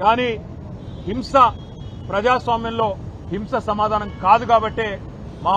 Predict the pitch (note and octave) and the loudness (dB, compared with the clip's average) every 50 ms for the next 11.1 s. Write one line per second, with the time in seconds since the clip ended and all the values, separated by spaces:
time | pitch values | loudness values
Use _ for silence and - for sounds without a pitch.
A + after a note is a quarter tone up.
0 | G#3 G#3+ A3 A3+ A3+ A3 G#3 G3 - - - - - - - - E3+ F3 G3 G#3 | 6 6 6 6 6 4 2 0 -4 -10 -12 -12 -12 -10 -6 -4 -2 -2 -2 -2
1 | G#3 G3 F#3 F3+ F3+ D#3 - - - - - - - - - - - - - F3 | -2 -2 -2 -2 -4 -4 -4 -6 -10 -12 -12 -12 -12 -14 -14 -12 -12 -10 -8 -4
2 | A3+ B3 A3+ D#3+ F#3+ G#3+ A3+ A#3+ B3+ C#4 C4+ C4+ C4+ C4 B3+ B3 B3 A#3 - A#3+ | -4 -4 -2 -2 -2 0 2 4 4 4 4 4 2 0 0 -4 -6 -4 0 0
3 | C4 C#4+ C#4 - - - - - - - - - - - - - - - - - | 2 2 0 -2 -8 -12 -12 -12 -12 -12 -12 -12 -12 -12 -12 -12 -12 -12 -8 0
4 | - G3 A#3 B3+ C#4+ D4 - - C4 C4+ C4+ C4+ C4+ G#3 - - A3 A#3 B3+ C#4 | 4 6 6 6 6 2 0 2 4 4 4 4 2 -2 -2 -2 0 2 2 4
5 | C4+ C4 A#3 - - - - - - - - - - - - - - - G#3+ A3+ | 4 4 4 2 0 -6 -10 -10 -12 -12 -12 -12 -12 -12 -12 -8 -2 2 4 4
6 | B3 C4 A3+ B3+ A#3 D#3+ G#3+ A#3+ B3+ C4+ - - - - - - - - - - | 4 4 2 0 2 4 4 4 4 2 0 -2 -6 -6 -8 -10 -12 -12 -12 -12
7 | - - - - - - - - - E3+ G3+ A3+ A#3 A3 - - E3+ D#3+ E3+ G3+ | -12 -12 -12 -10 -10 -12 -12 -4 4 8 10 10 10 10 8 2 -2 -6 -2 2
8 | B3+ C#4 C#4 D4 C#4+ C#4+ - - C4 B3 B3+ B3+ B3 B3 A#3+ A3 - - A3+ G#3+ | 2 4 4 4 2 0 -2 -4 -4 -2 -2 -2 -2 -2 -2 -2 4 6 6 6
9 | G3 G3 - - - - - - - - - - G3 G#3+ B3+ C4 - C#4 C4 C#4 | 6 4 -2 -10 -10 -10 -10 -10 -10 -8 -6 -2 -2 -2 -2 -2 0 0 2 4
10 | C#4 C4+ C4 C4 B3+ B3+ - - - A3 B3+ B3+ - C4 C4+ B3+ - C4 B3+ A#3+ | 6 6 6 6 4 2 0 -4 -4 -4 -4 -2 0 2 2 2 2 0 -2 -2
11 | A3+ | -4